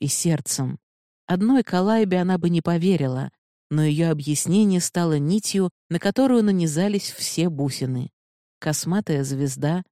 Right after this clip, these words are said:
румелобарская скрижаль, падение змеев в горе веков. Удивительный дар, стоявший перед ней женщины. Всё это было связано, всё росло из одного корня,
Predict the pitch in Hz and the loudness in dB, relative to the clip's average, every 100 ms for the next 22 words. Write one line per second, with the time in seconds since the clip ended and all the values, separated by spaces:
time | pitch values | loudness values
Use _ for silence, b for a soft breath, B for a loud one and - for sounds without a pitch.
0 | _ _ - 170 190 190 190 214 226 - | _ _ -2 2 4 2 2 0 -2 -4
1 | 143 139 - 139 135 135 175 196 - _ | -4 -4 -4 -4 -2 -2 0 -2 -6 _
2 | _ _ _ 139 135 147 185 190 180 147 | _ _ _ -4 -2 0 2 2 0 0
3 | 165 214 156 - - 139 139 135 135 147 | 0 2 0 -4 -8 -4 0 0 0 -2
4 | - 135 131 - _ _ _ _ _ _ | 0 -2 -2 -12 _ _ _ _ _ _
5 | 156 156 180 247 - 214 196 175 139 165 | -4 -2 0 0 0 2 2 0 0 -2
6 | 190 - - - 135 135 143 - 156 147 | -2 -10 -12 -4 -2 -2 -2 -4 -2 -2
7 | 135 139 143 139 156 151 135 139 135 131 | 0 0 0 0 2 2 0 -4 -4 -6
8 | - _ _ _ _ _ _ _ _ - | -12 _ _ _ _ _ _ _ _ -8
9 | - 277 262 226 180 202 190 - 175 185 | 0 0 2 0 0 0 0 -2 -2 0
10 | 147 135 123 - - _ _ - - 190 | 0 -2 -4 -6 -10 _ _ -10 -2 0
11 | 208 156 - 165 196 165 147 147 147 165 | 0 0 0 0 2 0 -2 0 0 0
12 | - 196 165 135 123 | 2 2 2 -2 -4